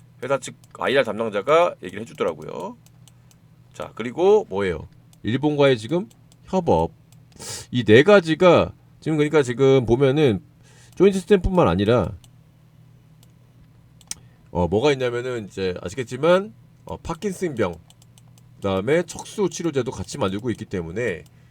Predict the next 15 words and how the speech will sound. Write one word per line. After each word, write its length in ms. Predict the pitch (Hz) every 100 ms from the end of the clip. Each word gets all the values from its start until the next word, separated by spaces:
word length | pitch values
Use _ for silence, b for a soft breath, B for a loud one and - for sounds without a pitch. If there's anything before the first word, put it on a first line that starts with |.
| b
이 120 | - 110
줄기세포는 760 | 120 135 143 127 139 190 226 -
올해부터 640 | 202 143 120 - 185 220 240 b b b b b
대박이 280 | 113 156 156
날 100 | 85
거다. 480 | 120 90 73 90 87
그리고 200 | 98 143
이제 280 | 160 165 143
네이처셀만 480 | 95 131 220 220 202
내려가지 560 | 127 143 127 120 175 92
보시면 320 | 123 160 151
바이오가 340 | - 151 170
지금 120 | 147
나쁘지가 400 | 127 - 160 165 92
않습니다. 640 | 80 104 82 80 120